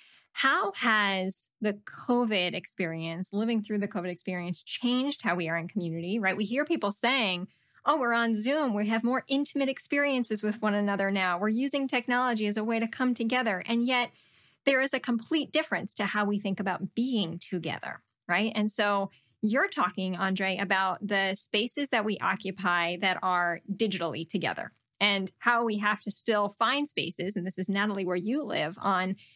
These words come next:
how folks actually do come together and connect and relate, often over issues that they don't agree on,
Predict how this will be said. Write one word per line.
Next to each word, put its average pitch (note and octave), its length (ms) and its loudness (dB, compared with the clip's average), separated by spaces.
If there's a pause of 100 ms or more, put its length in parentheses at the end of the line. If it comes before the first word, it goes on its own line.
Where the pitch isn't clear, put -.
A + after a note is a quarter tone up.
(140)
how C#4 120 4
folks C#4 240 0
actually C#4+ 380 0
do C#4+ 360 0
come F#3+ 240 0
together D#3+ 380 -2
and G3 300 0
connect G#3+ 600 0
and G3+ 200 2
relate, A3 400 0
often E4 400 0
over A3+ 260 0
issues A#3 380 -2
that A#3 180 -4
they A3+ 300 0 (320)
don't A#3+ 280 2
agree B3 360 2
on, G3+ 260 -4